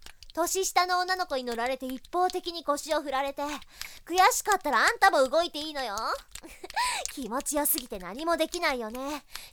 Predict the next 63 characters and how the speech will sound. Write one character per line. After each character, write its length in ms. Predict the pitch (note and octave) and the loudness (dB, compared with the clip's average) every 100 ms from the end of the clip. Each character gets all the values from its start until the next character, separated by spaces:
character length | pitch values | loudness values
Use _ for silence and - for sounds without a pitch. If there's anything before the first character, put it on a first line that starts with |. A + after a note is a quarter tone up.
| - | -10
チ 160 | F#4+ G4+ | -6 -6
ン 80 | |
ポ 140 | G4+ D#4+ | -4 -4
を 40 | |
ピ 160 | C#4+ D#4+ | -4 -10
ク 120 | F#4 | -12
ン 80 | F#4 | -12
ピ 120 | E4+ | -12
ク 100 | E4+ | -10
ン 60 | F#4+ | -8
っ 40 | |
て 140 | F4+ | -6
震 200 | C#4+ C4+ | -6 -6
わ 120 | G#3 D#4 | -6 -6
せ 100 | D#4 | -6
ち 60 | |
ゃ 60 | C4+ | -8
っ 80 | D4+ | -4
て、 120 | C#4+ F4 C#4 - - G4+ - | -4 -2 -4 -10 -16 -16 -12
こ 140 | C4+ | -6
れ 120 | A3 D#4+ | -2 0
じ 120 | G#4+ | 2
ゃ 80 | F#4 | 2
あ 20 | |
ま 140 | G3 F3 | 0 -6
た 140 | D4 | -4
す 180 | - A4 | -2 -2
ぐ 140 | A4+ | -2
行 80 | D4+ | -2
っ 40 | - | -2
ち 100 | E4+ | 0
ゃ 120 | C4 | 0
う 40 | |
ね。 240 | C4 D4 D#4+ - - - - - | 0 -4 -4 -4 -10 -20 -16 -4
ほ 100 | C4+ | -2
ら 140 | G3+ | -2
ほ 140 | G#3+ | -2
ら、 240 | B3+ D#4 A#3+ - - - | 0 0 -2 -14 -18 -6
ち 80 | C4+ | -4
ょ 80 | |
っ 80 | C4 | -4
と 160 | - E4+ | -6 -8
だ 120 | E4 | -8
け 120 | E4 | -8
手 140 | E4 D#4+ | -8 -2
加 160 | E4+ | 0
減 180 | D#4+ A#3 | 0 -4
し 60 | G#3 | -6
て 100 | G3+ | -8
あ 80 | G3 | -6
げ 100 | A3 | -8
る 100 | A3 | -8
か 100 | F#3 | -10
ら 120 | E3+ | -8
頑 240 | F3+ A3+ | -8 -6
張 120 | C4 | -4
り 80 | C4 | -4
な 140 | B3+ C4 | -4 -6
さ 340 | C4 A#3+ C#4 | -6 -8 -8
い。 60 | F4+ - - _ - - - - - | -10 -14 -16 _ -12 -12 -16 -12 -12
<laughs> 880 | - - - - - - B5 G5 A3+ | -14 -12 -12 -12 -14 -10 -8 -8 -2
ど 100 | C4+ | 2
う？ 520 | C#4+ B3 F#3 G#3 C#4+ | 4 2 0 -4 -6